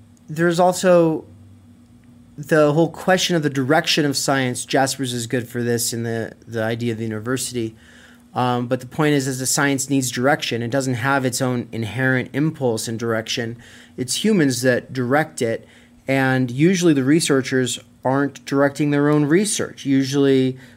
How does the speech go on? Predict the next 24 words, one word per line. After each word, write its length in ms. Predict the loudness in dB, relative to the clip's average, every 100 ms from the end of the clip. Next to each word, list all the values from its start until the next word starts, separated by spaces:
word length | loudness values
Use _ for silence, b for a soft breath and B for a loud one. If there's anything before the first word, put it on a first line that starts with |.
| -8
those 240 | -2 0 2
researchers 920 | 2 4 2 0 2 0 0 -2 -8 -6
are 80 | -6
coming 320 | -2 0 2
out 200 | 2 0
the 100 | 0
other 200 | 0 0
end 240 | 0 -2 -2
of 100 | -4
twenty 260 | -2 0
years 260 | 2 0 -2
of 80 | -6
training 480 | -2 0 2 0
under 240 | 0 0 0
other 180 | 2 0
people 460 | -2 -2 -2 -2
who 100 | 0
are 120 | 0
doing 240 | 0 0 0
things 260 | -2 -4
for 100 | -4
their 280 | -2 2 2
own 140 | 2 0
reasons. 540 | -2 -4 -4 -6 -8